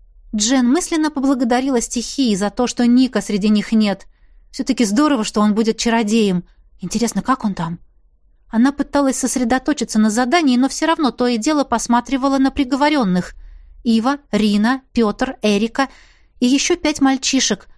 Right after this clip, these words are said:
которых она не знала. «Десять минут на подготовку», презрительно процедила Тонг. «Хотя всё это всё равно без толку».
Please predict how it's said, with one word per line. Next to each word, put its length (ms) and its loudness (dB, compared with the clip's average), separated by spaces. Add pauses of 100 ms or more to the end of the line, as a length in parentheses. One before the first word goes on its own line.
(640)
которых 540 -2
она 220 2
не 160 4
знала. 580 -2 (580)
«Десять 540 0
минут 400 4
на 140 2
подготовку», 1120 -2 (480)
презрительно 640 0
процедила 560 -2
Тонг. 420 -4 (160)
«Хотя 300 2
всё 140 2
это 120 0
всё 160 0
равно 220 2
без 280 0
толку». 560 -2